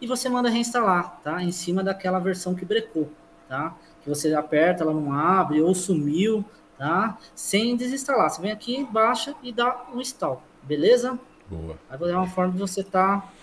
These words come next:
Speaker 1: saindo desse sufoco. Aí eu implementei outra ferramenta de terceiro aqui, pra você tá analisando a A P K, muitos aí devem conhecer, tá? Tá? Essa ferramentinha pra você tá analisando o A P Ks, né? O manifest, tá?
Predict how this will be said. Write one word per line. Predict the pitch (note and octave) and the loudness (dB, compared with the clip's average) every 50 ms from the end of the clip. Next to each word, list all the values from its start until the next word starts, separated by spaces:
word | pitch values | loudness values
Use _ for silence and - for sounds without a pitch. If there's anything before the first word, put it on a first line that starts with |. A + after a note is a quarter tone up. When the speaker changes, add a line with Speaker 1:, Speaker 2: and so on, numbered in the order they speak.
| - - - - | -20 -20 -20 -16
Speaker 1:
saindo | - - - F#3+ F#3 F#3 F#3 F#3+ | -16 -2 2 2 4 4 2 2
desse | F3+ F#3+ F#3 F#3 - - | 2 0 0 0 -2 -4
sufoco. | G3+ F#3 - - G3+ F#3+ - D3+ C#3 B2 - - - - - - - - - - - - | -4 -4 -4 -4 -6 -6 -4 -6 -6 -6 -6 -12 -20 -20 -20 -20 -20 -20 -20 -20 -8 -2
Aí | G#3+ A3+ | -2 -2
eu | A3+ | 2
implementei | A3+ A#3+ A3+ A3+ G#3 A3 - G3+ G3 | 2 2 2 2 0 2 4 4 4
outra | F#3+ F#3+ F#3+ G3+ F#3+ | 4 2 2 -2 -4
ferramenta | F#3 - F#3+ F3+ F3+ F3+ F3+ F3+ F3 | 0 2 2 4 4 2 2 0 -2
de | F3+ | -4
terceiro | F#3 - A3+ A#3 A#3 - - A#3 A#3 A#3+ | 2 2 2 2 4 2 2 4 4 4
aqui, | B3 B3 - - C4+ D#4 D4+ - - - - - - - - - - - _ | 2 0 -4 -6 -4 -4 -4 -6 -12 -20 -20 -20 -20 -20 -20 -20 -20 -14 _
pra | - E3+ | -4 -2
você | E3 F3 F3+ F3+ F#3 | 0 0 0 0 -2
tá | F3+ - F#3 | 0 2 2
analisando | F3+ F3 E3+ E3 D#3+ D3 D3 E3 D#3 E3 | 2 2 2 0 0 0 0 0 0 -2
a | |
A | E3 | -2
P | - G3+ | -4 -8
K, | - - F#3+ G3+ A3+ A#3+ - - - - D3 | -2 0 0 0 0 0 -4 -10 -16 -14 -10
muitos | D#3 D3+ D#3 E3 E3+ F3 F3+ - | -6 -4 -2 -2 -2 -4 -2 -2
aí | F3 E3 | -2 2
devem | D#3+ D#3+ D#3+ D#3 - | 2 0 0 -2 -4
conhecer, | - E3 E3 E3 - - - F#3 A#3 B3 A#3+ - - - | -6 -6 -4 -4 -6 -4 -2 -2 -4 -4 -6 -12 -18 -10
tá? | D3+ D#3+ F#3 G#3+ A3+ - - - - - - - - - - - - - - - - - - - - - - - - _ _ _ - - - - _ | -6 -6 -6 -6 -6 -12 -20 -20 -20 -20 -20 -20 -20 -20 -20 -20 -20 -20 -20 -20 -20 -20 -20 -20 -20 -20 -20 -20 -20 _ _ _ -20 -20 -20 -20 _
Tá? | - C#3+ D3 E3+ F3 | -10 -8 -4 -4 -2
Essa | E3 - - | -4 -4 -6
ferramentinha | D3 - E3 D#3+ D#3 D3+ D3+ - E3+ D#3+ | -6 -4 -2 -2 -2 -2 -2 -2 -4 -4
pra | D#3 - E3 D#3 D#3 D#3 D3+ D3 | -2 0 2 2 2 2 0 0
você | C#3 D3+ D3+ - - | -2 -4 -4 -4 -4
tá | D3+ - D#3+ | -4 0 0
analisando | D#3 D#3 D3+ D3 D3+ C#3 C#3 D#3 D#3+ D3+ C#3+ | 2 2 2 0 -2 -2 0 0 0 0 0
o | C#3+ C#3 C3+ | 0 0 0
A | C3+ C3+ | -2 -2
P | - G3+ | -4 -6
Ks, | G3+ - - E3+ F3+ G3 G3 G3 F#3 D#3+ C#3+ C3+ | -6 -2 0 2 4 6 6 6 6 4 2 0
né? | D#3 E3 F3+ E3+ | 0 0 2 2
O | D3+ | 2
manifest, | D3 D3+ D#3 F#3 F3+ - - - F3+ F#3+ G3 G3 F#3 F#3 - - - | 2 2 2 2 0 0 2 4 6 6 6 4 2 0 -4 -8 -4
tá? | - E3 F3+ F#3+ | -2 -2 -2 -2